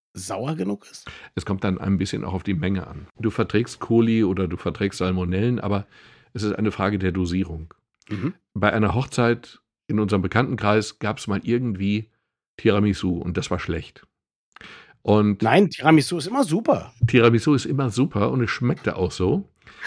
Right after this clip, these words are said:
Speaker 2: Aber es war eben tatsächlich schlecht und alle auf dieser Hochzeit, was eine unglaublich peinliche Nummer ist,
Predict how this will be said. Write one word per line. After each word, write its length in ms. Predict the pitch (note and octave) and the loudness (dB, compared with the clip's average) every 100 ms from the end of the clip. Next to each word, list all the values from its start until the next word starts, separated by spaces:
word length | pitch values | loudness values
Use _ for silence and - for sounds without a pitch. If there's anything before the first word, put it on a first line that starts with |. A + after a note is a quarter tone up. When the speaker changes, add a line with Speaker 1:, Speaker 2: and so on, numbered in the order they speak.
| - - _ | -12 -14 _
Speaker 2:
Aber 380 | - G#2+ A2 - | 4 8 8 6
es 140 | F2+ | 0
war 300 | A2+ A2+ A#2+ | 4 4 4
eben 220 | A2 F#2+ F#2+ | 4 2 2
tatsächlich 480 | G2+ G2+ F#2+ F#2+ | 0 0 0 -2
schlecht 380 | - G2+ C3+ - | 0 0 -2 -4
und 200 | G#2 G#2+ - - _ _ | -4 -4 -6 -20 _ _
alle 420 | - A#2+ D3+ - | 4 6 6 2
auf 160 | - A2+ | -2 0
dieser 460 | A#2 G#2 G2+ F2+ - _ _ _ - | 2 2 2 0 -6 _ _ _ 4
Hochzeit, 680 | G#2+ A2 - C#3 D3 - - | 4 4 0 0 0 -8 -14
was 180 | F#2+ | -10
eine 220 | F2 E2+ - | -6 -6 -4
unglaublich 580 | G#2+ A2 G2 F#2+ G2+ | -2 0 -2 -4 -8
peinliche 380 | - G2+ G#2+ G2 | -6 -4 -4 -2
Nummer 220 | F#2+ A2 | -2 0
ist, 200 | A2+ B2+ | -2 -4